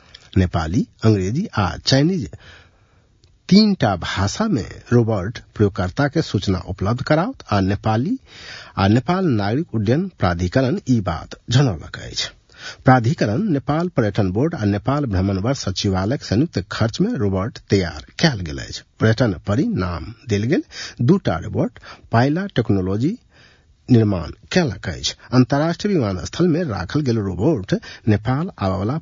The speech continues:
पर्यटक सबके नेपालक संबंध में जानकारी लेबा में सहज हेबाक बताओल गेल अछि। सरकार मकवानपुरक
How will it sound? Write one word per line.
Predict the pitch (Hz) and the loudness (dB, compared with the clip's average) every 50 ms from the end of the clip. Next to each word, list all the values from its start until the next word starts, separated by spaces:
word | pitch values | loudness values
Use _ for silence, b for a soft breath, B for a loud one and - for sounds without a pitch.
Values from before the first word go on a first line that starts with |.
| - | -2
पर्यटक | 104 95 90 - 85 76 - | -2 -2 -2 -4 -6 -8 -4
सबके | - - 135 135 - 233 262 B B B - | -2 0 0 0 -2 -4 -6 B B B 2
नेपालक | 107 104 95 - 110 113 139 147 - | 2 2 2 2 0 0 -2 -2 -4
संबंध | - 98 95 120 165 185 170 | -2 -2 0 2 2 0 0
में | 127 - - 117 | -2 -6 -6 -4
जानकारी | 90 98 95 87 87 90 - - 101 107 135 180 | -2 -2 0 0 -2 -4 -4 -2 0 0 0 0
लेबा | 175 117 92 85 101 143 | 0 -2 -2 -2 -2 0
में | 151 127 160 | 0 0 -2
सहज | 165 - - - 104 110 120 101 | -4 -4 -2 0 0 2 0 0
हेबाक | 87 71 90 85 87 - 78 - - - - - - - | -2 -4 -4 -4 -4 -6 -10 -12 -16 -20 -20 -20 -8 -6
बताओल | 135 151 - 180 165 120 87 78 76 - | -6 -4 -2 -2 -2 -2 -4 -8 -12 -14
गेल | - 67 | -14 -16
अछि। | 58 50 52 55 - - - - - _ _ _ _ _ _ _ _ _ - - - - - - - _ _ _ _ _ _ - - - - B B B B B B B B B B B B B B B B B B B B B B B B _ _ _ _ _ _ _ - | -16 -16 -12 -10 -8 -8 -10 -10 -16 _ _ _ _ _ _ _ _ _ -20 -20 -20 -20 -20 -20 -20 _ _ _ _ _ _ -20 -20 -20 -20 B B B B B B B B B B B B B B B B B B B B B B B B _ _ _ _ _ _ _ -8
सरकार | - - - 135 139 131 - - 180 214 208 143 95 73 - 196 233 - | 0 2 4 4 4 4 2 2 2 2 2 0 -2 -4 -4 -4 0 2
मकवानपुरक | 127 127 - 123 131 143 156 165 170 180 202 202 - | 2 2 4 2 2 2 4 2 2 2 0 -2 -2